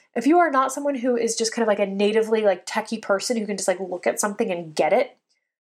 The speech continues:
Facebook ads is going to be challenging for you, and that is okay. Take a course, get some help. Liz Melville is my go-to for Facebook ads, has been for a couple years, and we're actually in a mastermind together now. We can link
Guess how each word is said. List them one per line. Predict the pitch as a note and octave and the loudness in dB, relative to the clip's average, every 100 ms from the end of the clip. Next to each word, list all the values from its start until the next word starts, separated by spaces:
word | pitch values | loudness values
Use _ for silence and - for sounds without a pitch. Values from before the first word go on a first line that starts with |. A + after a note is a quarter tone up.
| _ - | _ 0
Facebook | A#3 C4+ C4+ | 0 2 2
ads | A#3 A3 | 2 -2
is | |
going | A3 G3+ | -8 -8
to | |
be | G3+ A3 _ - | -8 -12 _ -6
challenging | - - G#3 G#3 G#3 G#3+ | -4 0 0 0 -2 -4
for | G#3 A#3 | 2 4
you, | A#3 B3+ | 4 2
and | F#3+ | -4
that | F#3+ G3+ | 0 0
is | G3 | 0
okay. | G#3 G3 G3 F#3 G3 _ _ _ - | -8 -4 -2 -2 -4 _ _ _ -6
Take | - C4+ | -2 0
a | D#4+ | -2
course, | - A#3 A3+ - _ _ - | 2 2 2 -4 _ _ -2
get | A#3+ | 0
some | C4+ | 0
help. | A#3+ G3+ F#3+ - _ _ _ - | 0 2 2 0 _ _ _ 0
Liz | A#3+ D4 | 2 2
Melville | A#3+ A#3 A#3 B3+ B3 B3 | 2 2 4 4 4 2
is | G#3 | -2
my | G#3 G3 | -2 -2
go-to | F#3 G#3 A#3 A#3+ | 2 4 4 -2
for | A#3 | -6
Facebook | A3+ G#3 G3+ - | -2 -2 -2 0
ads, | F#3 F#3 | 2 2
has | - G#3+ | 0 -2
been | G#3 A#3+ | 0 0
for | G#3 | 0
a | |
couple | - G3+ | 0 -2
years, | G3 F3+ F#3 | 0 2 2
and | G3 | 2
we're | |
actually | G3 G3+ G3+ | 0 0 -4
in | |
a | |
mastermind | F#3 F#3 - G3 F#3+ | 0 -2 -2 -2 -2
together | F#3+ F3+ F3+ | 0 0 2
now. | F3+ F3+ | 0 0
We | G3+ | 0
can | A#3+ | -2
link | A3+ G#3 | -2 -2